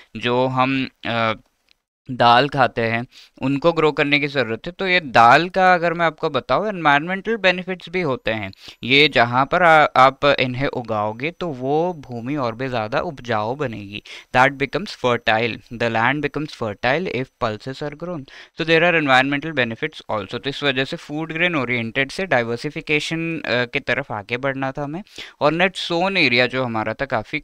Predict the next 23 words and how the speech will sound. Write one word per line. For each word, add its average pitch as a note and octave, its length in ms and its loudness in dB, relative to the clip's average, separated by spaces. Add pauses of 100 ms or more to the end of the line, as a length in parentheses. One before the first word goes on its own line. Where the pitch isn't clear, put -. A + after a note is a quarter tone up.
कम G#2+ 240 -6
था, G2+ 200 -10
यानी G2+ 280 -6
कि D3+ 180 -6 (140)
नेट B2+ 260 -4
सोन D3 260 -4
एरिया C3+ 240 0
का D3 120 -6
मतलब C3+ 320 -6 (100)
क्या C3+ 140 0
है? D3 140 -6
पूरे B2+ 340 -12
भारत A#2 460 -10
का C#3+ 200 -4
जो D3 140 -8
इलाका A2+ 380 -4
है, A#2 140 -2
पूरे A#2+ 220 -8
भारत A2+ 360 -14
का C3 120 -8
जो C3 120 -8
एरिया A2 340 -6
है, - 80 -6